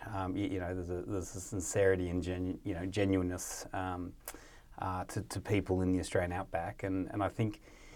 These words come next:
it, it really just gives you a different perspective on a whole range of things. Uh, and, and also, you know, I've a very, uh, by nature, I've a, a, a strong natural curiosity as to how the world works, and, um, uh, it's probably amplified that over the years just by having different exposures to different things.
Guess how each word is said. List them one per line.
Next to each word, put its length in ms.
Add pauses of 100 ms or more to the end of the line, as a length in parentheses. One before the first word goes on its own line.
(220)
it, 220
it 160
really 320
just 300
gives 200
you 100
a 20
different 260
perspective 480
on 140
a 20
whole 140
range 240
of 80
things. 500 (140)
Uh, 400
and, 420 (120)
and 140
also, 300
you 160
know, 80
I've 120
a 60
very, 220 (260)
uh, 200 (500)
by 240
nature, 360
I've 120
a, 440
a, 40
a 40
strong 380
natural 300
curiosity 580
as 120
to 80
how 100
the 80
world 220
works, 400
and, 320
um, 300 (540)
uh, 140
it's 160
probably 300
amplified 500
that 140
over 180
the 80
years 240
just 220
by 120
having 220
different 300
exposures 560
to 120
different 280
things. 240